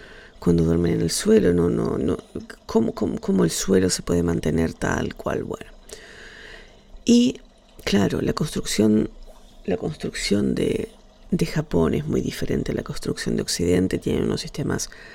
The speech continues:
muy diferentes de aislamiento del agua y de, y de la lluvia y demás. Y una de las cosas que me fascinó fue que duermen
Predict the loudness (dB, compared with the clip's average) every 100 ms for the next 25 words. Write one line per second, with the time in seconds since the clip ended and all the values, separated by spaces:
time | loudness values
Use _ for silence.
0 | -20 -4 4 4 4 -2 -2 0 -2 -2
1 | -2 -2 -2 0 0 0 -2 -2 2 4
2 | 4 4 2 0 -10 -20 -20 -20 -14 0
3 | 4 4 2 -2 -6 -8 -10 -12 _ -20
4 | _ _ _ -2 0 0 -4 0 2 2
5 | 4 4 2 0 0 2 4 2 0 -6
6 | -12 -14 -20 -20 -20 -2 2 4 2 -4
7 | -4 -4 -2 -2 -2 -6 _ -20 -16 -6
8 | -2 0 0 2 2 2 2 0 -6 -16
9 | -20 -20 -20 -20 -20 -20 _ -16 -4 0
10 | 0 -2 -2 2 2 -2 -20 -20 -20 _
11 | _ _ -20 -20 -20 _ _ _ -20 _
12 | _ _ _ _ _ _ _ _ _ _
13 | 4 12 12 12 6 4 2